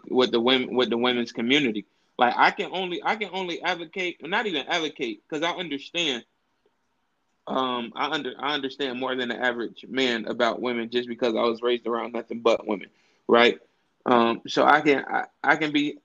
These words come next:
I can be sympathetic and empathetic to their, to their, to their cause and things like that, and being a single mom and stuff like that. My sister, you know, was a, my sister was a single mom,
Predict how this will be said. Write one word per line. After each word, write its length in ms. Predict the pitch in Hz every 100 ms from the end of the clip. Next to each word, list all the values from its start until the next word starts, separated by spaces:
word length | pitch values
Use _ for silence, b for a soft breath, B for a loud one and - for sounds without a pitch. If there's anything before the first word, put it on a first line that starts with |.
| -
I 120 | 143
can 120 | 151
be 280 | 147 143 131
sympathetic 720 | - - 143 139 143 147 117 -
and 180 | 131 120
empathetic 600 | 135 127 143 139 120 120
to 120 | - 120
their, 260 | 120 117 -
to 180 | - 131
their, 560 | 120 120 117 117 113 - _ _ _ _ _
to 100 | 156
their 160 | 120 117
cause 420 | - 131 127 120
and 100 | 120
things 220 | 123 123
like 200 | 120 120
that, 140 | 120 120
and 180 | 120 120
being 240 | 131 120
a 40 | 127
single 280 | 135 120
mom 340 | 117 120 120 120
and 80 | 120
stuff 220 | 123 123
like 240 | 117 113 -
that. 220 | 123 117 b b b -
My 140 | 110
sister, 560 | - 139 139 - 127 131 _ _
you 100 | 131 123
know, 260 | 120 117
was 220 | 120 120
a, 100 | 120 -
my 140 | 120
sister 340 | 113 151 139 131
was 160 | 127
a 80 | 120
single 280 | - 131 123
mom, 460 | 123 123 127 123